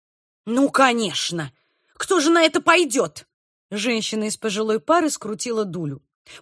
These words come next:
"Пусть только попробуют! Весь народ встанет!" "А Катька, прикинь, на богам и круиз купила?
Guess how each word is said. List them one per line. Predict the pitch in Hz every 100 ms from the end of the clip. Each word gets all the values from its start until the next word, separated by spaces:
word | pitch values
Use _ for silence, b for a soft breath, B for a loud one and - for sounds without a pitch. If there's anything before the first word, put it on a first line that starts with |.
| -
"Пусть | 403 -
только | 370 302 339
попробуют! | 359 370 440 339 185 175 135 - B B
Весь | 196 339 427 -
народ | 403 427 403 180
встанет!" | - - 277 180 147 - _ _ _ _ _ _ _ 262
"А | 302
Катька, | - 339 - -
прикинь, | - 285 285 277 262 269
на | 277
богам | 302 302 330 302
и | 302
круиз | 302 349 381 440
купила? | - 392 311 294 214 175